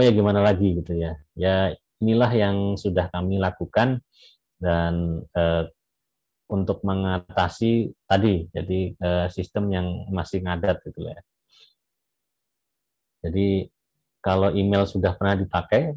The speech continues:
Bapak Ibu sekalian, maka ini nanti kita tinggal, apa, masuk ke email yang tadi pernah dipakai. Nanti di sana kita akan ketikan ya,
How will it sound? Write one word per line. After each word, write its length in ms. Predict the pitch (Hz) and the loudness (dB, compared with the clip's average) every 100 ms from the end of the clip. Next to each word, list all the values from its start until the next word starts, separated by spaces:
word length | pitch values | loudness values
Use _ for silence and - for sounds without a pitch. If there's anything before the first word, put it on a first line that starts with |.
| 135 | -10
Bapak 160 | 95 - | -16 -8
Ibu 160 | 82 90 | -8 -2
sekalian, 480 | 95 92 101 147 147 _ _ _ _ _ | 0 2 2 0 -6 _ _ _ _ _
maka 400 | 92 92 - 123 | -4 0 4 4
ini 320 | 120 120 151 | 4 2 2
nanti 320 | 127 120 156 165 _ _ _ _ _ | 2 2 0 0 _ _ _ _ _
kita 400 | 113 - 135 131 | -6 0 0 0
tinggal, 800 | 131 113 107 107 104 107 107 104 98 | -2 2 4 6 6 4 4 2 0
apa, 240 | 135 190 _ _ _ _ _ _ _ _ _ _ _ _ _ _ _ | -2 -4 _ _ _ _ _ _ _ _ _ _ _ _ _ _ _
masuk 340 | 110 110 135 - | -2 0 0 2
ke 40 | |
email 480 | 110 123 127 127 135 | 0 2 4 4 4
yang 140 | 123 123 123 - _ _ | 4 2 0 -8 _ _
tadi 240 | 139 120 | 4 4
pernah 200 | 120 117 | 4 2
dipakai. 680 | 107 104 98 - 90 87 - | 2 2 0 2 0 0 -6
Nanti 220 | 90 92 | -4 -2
di 160 | 104 95 | 0 0
sana 400 | 92 95 110 104 - _ _ _ _ _ | 0 2 2 -2 -8 _ _ _ _ _
kita 400 | 98 - 95 87 | -2 2 2 2
akan 320 | 104 101 101 | 0 0 -2
ketikan 480 | - 107 - 117 117 | -4 -8 0 2 4
ya, 140 | 104 | 0